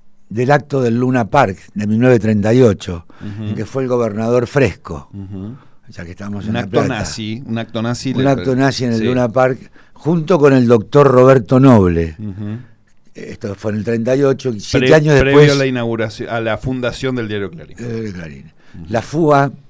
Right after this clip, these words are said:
Speaker 1: la Federación Universitaria, hizo un acto, un contraacto en el, eh, en Retiro, en el,
Speaker 2: Ujú.
Speaker 1: eh,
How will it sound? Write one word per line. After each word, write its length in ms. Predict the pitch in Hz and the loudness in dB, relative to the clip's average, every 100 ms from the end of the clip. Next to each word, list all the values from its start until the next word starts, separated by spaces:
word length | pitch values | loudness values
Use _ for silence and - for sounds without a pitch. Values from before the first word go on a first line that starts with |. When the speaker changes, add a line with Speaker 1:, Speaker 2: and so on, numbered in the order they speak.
| - - - | -20 -20 -14
Speaker 1:
la 120 | 104 | -12
Federación 440 | - 104 107 127 123 | -8 -6 -6 -2 0
Universitaria, 640 | 117 110 95 92 123 117 | 2 0 -2 -6 -6 -4
hizo 180 | 104 110 | -6 -6
un 80 | 117 | -6
acto, 600 | 107 80 104 101 92 - | -6 -8 -10 -10 -12 -14
un 140 | 101 101 | -14 -10
contraacto 1000 | 120 120 110 107 110 80 - 101 95 - - - - _ - | -6 -4 -4 -2 -2 -4 -8 -8 -8 -14 -20 -20 -20 _ -18
en 200 | 107 104 | -12 -8
el, 880 | 107 101 101 98 98 95 92 92 90 | -8 -8 -8 -10 -10 -12 -12 -12 -14
eh, 280 | 90 90 92 | -16 -18 -16
en 80 | 92 | -12
Retiro, 500 | - 110 151 139 123 | -8 -4 0 0 0
en 80 | 101 | -2
el, 560 | 98 92 90 87 82 80 - - | -4 -6 -10 -12 -16 -20 -20 -18
Speaker 2:
Ujú. 100 | 90 78 - _ - - - _ - | -18 -18 -20 _ -20 -20 -20 _ -20
Speaker 1:
eh, 380 | - - 92 | -20 -20 -20